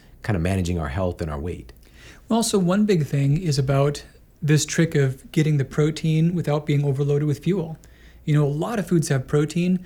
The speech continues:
Speaker 2: but the pitfall is that many have a lot of carbs or fat built in as well.
Speaker 1: Mm-hmm.
Speaker 2: And so to get that ratio right, it's easy to use some, some good plant foods and then some quality proteins.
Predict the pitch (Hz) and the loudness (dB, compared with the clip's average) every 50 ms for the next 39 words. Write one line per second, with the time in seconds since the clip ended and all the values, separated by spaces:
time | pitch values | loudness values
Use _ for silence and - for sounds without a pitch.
0 | - - - - - 151 175 165 - - 226 220 - 165 156 156 156 143 156 151 | -10 -20 -10 -6 -2 -2 -2 -2 0 -2 -4 -2 0 -2 0 0 0 0 0 -2
1 | 180 165 147 147 160 175 185 190 151 127 135 135 135 139 139 135 - - 147 135 | 0 0 0 0 2 2 2 0 0 -2 -4 -4 -2 -2 -4 -6 -6 -6 -6 -4
2 | 135 131 139 147 143 - - - 143 143 139 147 143 - - 135 139 151 160 143 | -2 -2 -2 -2 -2 -4 -6 -2 -2 0 0 0 -2 -2 -2 -4 -4 -2 -4 -2
3 | 139 143 147 143 - 151 143 151 143 139 135 147 175 160 160 151 143 - - - | 0 0 0 0 0 0 0 0 0 0 -2 -2 -2 -4 -6 -8 -12 -14 -16 -16
4 | - - - - - - - - 151 139 - 156 147 147 151 160 180 175 175 151 | -14 -14 -14 -14 -14 -14 -4 -2 -2 0 2 2 2 2 2 2 2 2 2 0
5 | 156 139 143 151 170 165 170 - 143 131 127 143 170 190 160 143 139 135 - - | 2 2 2 2 2 2 0 0 0 0 0 0 0 0 0 -2 -2 -4 -4 -4
6 | 170 - - 208 165 156 170 165 180 156 151 139 131 131 135 135 - - 135 127 | -4 -4 -2 -2 2 2 2 2 2 2 2 2 2 2 0 0 -2 -2 -2 0
7 | 127 127 139 135 - 139 135 131 131 143 135 - - - 135 139 151 151 - 165 | 0 0 -2 -2 -2 0 0 0 0 0 -2 -2 -4 -2 -2 0 0 -2 -2 -2
8 | 156 151 151 156 151 156 143 131 131 139 - - 147 139 - - 135 135 139 135 | 0 0 0 0 -2 -2 -2 0 0 0 0 0 -2 -2 -2 -4 -6 -4 -4 -4
9 | 143 143 - - 151 175 170 - 151 190 226 - - - | -4 -4 -2 -2 -2 -2 -2 -4 -10 -12 -12 -14 -16 -18